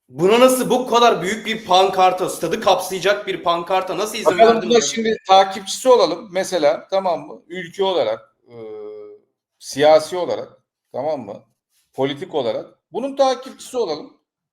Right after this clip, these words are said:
Speaker 2: Bakalım ne yapacaklar bu çeke, bu pankarttan dolayı nasıl bir ceza verecekler? Verilmesi gereken çok güzel bir konuya değindim. Bravo Taylan. İyi yakaladın, helal olsun. Ee, bunlara bakalım ne vereceksiniz, ne yapacaksınız,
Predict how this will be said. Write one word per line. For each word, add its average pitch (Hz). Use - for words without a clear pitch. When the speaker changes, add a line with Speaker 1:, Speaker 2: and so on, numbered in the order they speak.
Speaker 2:
Bakalım 247
ne 254
yapacaklar 208
bu 170
çeke, 202
bu 214
pankarttan 185
dolayı 165
nasıl 226
bir 262
ceza 147
verecekler? 101
Verilmesi 185
gereken 156
çok 208
güzel 185
bir 185
konuya 202
değindim. 113
Bravo 143
Taylan. 104
İyi 131
yakaladın, 107
helal 117
olsun. 98
Ee, 113
bunlara 202
bakalım 220
ne 226
vereceksiniz, 151
ne 147
yapacaksınız, 151